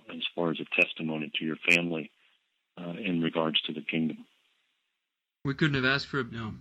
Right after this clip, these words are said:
Speaker 2: better answer than that.
Speaker 3: Yeah.
Speaker 2: Jeff, just really wanna thank you so much for, uh,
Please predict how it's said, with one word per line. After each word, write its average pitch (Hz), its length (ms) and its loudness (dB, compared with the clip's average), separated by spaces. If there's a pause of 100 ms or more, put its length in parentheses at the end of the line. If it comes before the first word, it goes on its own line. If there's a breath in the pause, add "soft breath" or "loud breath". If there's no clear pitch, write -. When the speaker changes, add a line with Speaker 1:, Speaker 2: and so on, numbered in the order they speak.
(120)
Speaker 2:
better 139 200 6
answer 120 360 0
than 110 180 2
that. 110 180 4 (180)
Speaker 3:
Yeah. 107 140 -14 (200)
Speaker 2:
Jeff, 160 280 2
just 156 220 -2
really 151 220 4
wanna 135 220 4
thank 135 300 2
you 120 80 2
so - 160 0
much 123 280 2
for, 113 320 2
uh, 107 220 4